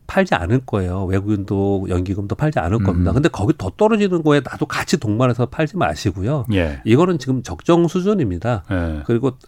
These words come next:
Speaker 1: 어떻게 생각하면 좀 싼 가격이에요.
Speaker 2: 예.
Speaker 1: 어, 내년에는 오십칠 조까지도 보거든요.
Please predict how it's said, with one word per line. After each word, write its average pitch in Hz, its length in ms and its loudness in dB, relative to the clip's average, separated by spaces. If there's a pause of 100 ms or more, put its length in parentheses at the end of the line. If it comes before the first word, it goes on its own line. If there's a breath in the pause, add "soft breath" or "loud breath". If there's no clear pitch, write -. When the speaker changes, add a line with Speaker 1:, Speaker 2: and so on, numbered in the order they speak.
(200 soft breath)
Speaker 1:
어떻게 175 320 2
생각하면 170 360 0
좀 165 160 0
싼 294 340 2
가격이에요. 101 640 2
Speaker 2:
예. 76 480 -2
Speaker 1:
어, 113 80 -4
내년에는 175 520 4
오십칠 123 380 0
조까지도 117 360 -2
보거든요. 92 560 -6